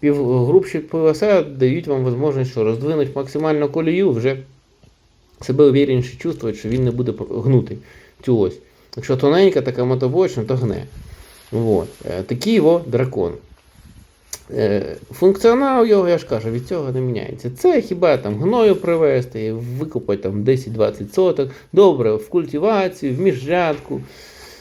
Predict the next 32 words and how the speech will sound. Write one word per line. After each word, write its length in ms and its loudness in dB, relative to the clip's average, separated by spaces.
Такі 260 0
во 160 8
роботи 440 4
якісь 320 -6
легкі, 540 -2
в 60 -18
селі 380 -2
підсобні. 680 2
Вот, 340 4
можна 340 0
там 160 -2
мотобочну 560 0
косу 300 0
вчепить, 400 -2
ви-, 240 0
викосить. 680 0
Во, 280 6
бачите, 420 0
тут 160 -6
стоїть 320 -4
Ж 80 -4
Н 120 -4
Ш 260 -2
від 140 -6
мотора 380 2
круте, 520 -6
що 140 -8
у 20 0
вас 220 0
незалежна 680 2
гідравліка 580 -4
йде, 180 -16